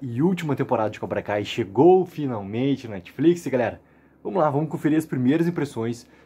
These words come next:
do que, que os críticos americanos falaram sobre essa primeira parte, galera. Bora lá, que é o primeiro do Screen Rant, tá? Esta sexta temporada, parte um de Cobra Kai, precisa de mais do que apenas construção. O que foi realizado e como foi feito não é ruim,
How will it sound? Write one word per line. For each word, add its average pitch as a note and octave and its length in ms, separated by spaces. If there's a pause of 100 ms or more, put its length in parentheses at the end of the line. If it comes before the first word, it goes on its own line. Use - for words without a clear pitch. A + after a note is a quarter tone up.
(120)
do C#3 140
que, F3+ 180
que F3+ 80
os F#3 120
críticos E3+ 400
americanos A2+ 480
falaram A2+ 320
sobre A2+ 160
essa A2 100
primeira A#2 220
parte, F2 260
galera. F2 200
Bora G#2+ 220
lá, G2+ 140
que - 100
é F2+ 40
o - 20
primeiro A#2+ 320
do D3 80
Screen D#3 320
Rant, G2+ 220 (100)
tá? G2 240 (720)
Esta A#3 380
sexta G#3 300
temporada, A2+ 520
parte D#3+ 520
um D#3 100
de C3+ 100
Cobra G#2+ 240
Kai, F#2 320 (300)
precisa D#3+ 420
de C#3+ 200
mais C#3+ 360
do F3+ 80
que F3+ 140
apenas F3 340
construção. F3 680 (680)
O - 20
que - 140
foi D#3 160
realizado C3+ 500
e A2 40
como D#3+ 180
foi C#3+ 160
feito C#3 280
não C#3 220
é C3 60
ruim, C3 340